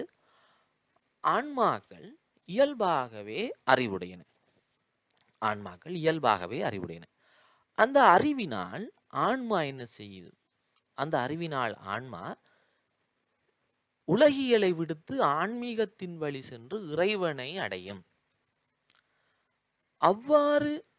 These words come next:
ஆன்மா இறைவனை அடைவதை தடுத்து அதை அறியாமையில் அழுந்தியிருக்கச் செய்தல் மறைத்தல் தொழில். ஏன்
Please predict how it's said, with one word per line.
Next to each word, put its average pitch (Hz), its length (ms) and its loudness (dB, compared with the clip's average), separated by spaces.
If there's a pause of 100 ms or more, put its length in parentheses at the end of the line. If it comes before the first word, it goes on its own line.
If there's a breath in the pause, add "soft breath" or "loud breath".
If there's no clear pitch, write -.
(120)
ஆன்மா 233 480 0 (160)
இறைவனை 190 680 -4 (140)
அடைவதை 165 580 -2 (380)
தடுத்து 123 560 -2 (760)
அதை 117 240 0 (200)
அறியாமையில் 220 1120 4 (460)
அழுந்தியிருக்கச் 180 1160 -2
செய்தல் 117 460 -8 (120)
மறைத்தல் 131 520 0
தொழில். 95 280 -14 (2000)
ஏன் 160 360 -2